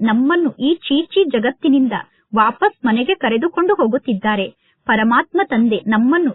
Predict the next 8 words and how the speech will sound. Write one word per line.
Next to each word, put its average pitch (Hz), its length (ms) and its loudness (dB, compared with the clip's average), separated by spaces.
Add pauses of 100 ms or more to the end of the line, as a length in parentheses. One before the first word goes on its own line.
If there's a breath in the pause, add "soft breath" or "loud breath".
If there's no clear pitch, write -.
ಸ್ವರ್ಗಕ್ಕೆ 240 680 -2
ಮಾಲೀಕರನ್ನಾಗಿ 320 840 0
ಮಾಡುತ್ತಾರೆ. 208 580 -2 (520)
ಪರಮಾತ್ಮ 233 580 -2
ತಂದೆ 226 280 0
ತಿಳಿಸುತ್ತಾರೆ, 240 760 -2
ನಷ್ಟ 240 420 -6
ಮೋಹಿಗಳಾಗಿ 254 680 -2